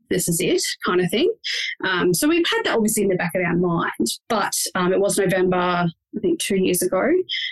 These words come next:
they did make, there was a Medicare subsidy for genetic testing of, um,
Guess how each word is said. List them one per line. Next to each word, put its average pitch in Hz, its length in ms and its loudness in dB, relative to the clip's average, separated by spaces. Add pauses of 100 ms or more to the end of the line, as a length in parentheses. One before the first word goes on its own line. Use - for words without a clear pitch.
(120)
they 180 120 0
did 175 240 2
make, 175 300 -2
there 175 100 0
was 170 140 0
a 180 80 2
Medicare 175 640 2
subsidy 175 600 0 (120)
for 170 400 2
genetic 185 340 0
testing 180 560 0
of, 170 180 2 (140)
um, 175 180 4